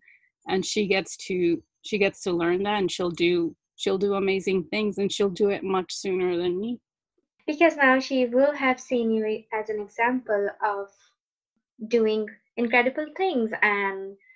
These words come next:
Speaker 2: building courage and confidence to really own up to your own story.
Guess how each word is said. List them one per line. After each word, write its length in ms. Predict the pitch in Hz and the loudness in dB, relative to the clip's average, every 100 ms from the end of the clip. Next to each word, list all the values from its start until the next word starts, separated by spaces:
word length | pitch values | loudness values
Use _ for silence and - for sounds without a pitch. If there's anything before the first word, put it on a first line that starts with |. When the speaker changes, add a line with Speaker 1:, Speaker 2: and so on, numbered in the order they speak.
| _ _ _ 233 | _ _ _ 0
Speaker 2:
building 380 | 233 240 240 240 | 4 4 4 2
courage 420 | 262 277 269 202 - | 0 2 2 0 -4
and 180 | 214 214 | -6 -2
confidence 680 | 240 320 277 214 196 196 - | -2 -2 -4 -4 -4 -6 -8
to 420 | 220 202 190 190 190 _ | -4 -4 -4 -10 -18 _
really 520 | 233 214 214 202 - _ _ 233 | 0 0 0 -2 -6 _ _ -2
own 240 | 226 220 | 0 2
up 240 | 254 - _ - _ _ _ _ _ _ _ _ | 0 -4 _ -20 _ _ _ _ _ _ _ _
to 80 | 254 | -2
your 300 | 233 233 220 233 | 0 2 2 2
own 520 | 233 226 226 214 220 | 2 2 0 0 -6
story. 600 | - 254 220 202 196 | -8 -2 -2 -2 -6